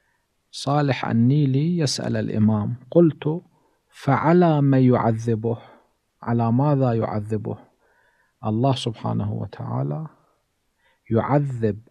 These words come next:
الإنسان العاصي على أي شيء؟ قال:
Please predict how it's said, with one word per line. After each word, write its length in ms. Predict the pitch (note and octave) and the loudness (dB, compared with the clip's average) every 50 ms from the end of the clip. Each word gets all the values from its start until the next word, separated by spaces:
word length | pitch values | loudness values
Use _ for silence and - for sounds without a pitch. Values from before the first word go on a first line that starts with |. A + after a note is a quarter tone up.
| _ - | _ -4
الإنسان 1200 | G#2+ G#2+ G2+ G2 G2 G#2 - - - - _ _ - A2 G#2+ G#2+ G#2+ - - A#2+ A2+ A2 G#2+ G#2+ | -4 -2 -2 -4 -6 -8 -12 -16 -20 -20 _ _ -2 0 0 0 0 -2 -2 -2 0 0 0 -2
العاصي 600 | - A#2 A2+ G#2+ - - B2 C3+ D3 D3 - D#3 D#3 | -2 -2 -2 -2 -2 -2 -2 -2 -2 -2 -2 -4 -4
على 320 | - C#3+ C#3 C3+ C3+ - | -2 -2 -2 -2 -2 0
أي 280 | - F#3+ F#3+ F3 D#3+ C#3 | 2 2 4 4 4 4
شيء؟ 600 | - - C3+ B2 B2 A#2 F#2+ A#2 A2+ A2 A2+ B2 - - _ _ _ _ _ _ _ _ _ _ _ _ _ | 4 4 4 4 4 4 4 4 4 4 2 0 -4 -10 _ _ _ _ _ _ _ _ _ _ _ _ _
قال: 440 | - G#2+ A2 B2+ C#3+ C#3+ B2 A2+ | 0 2 2 2 2 2 -2 -4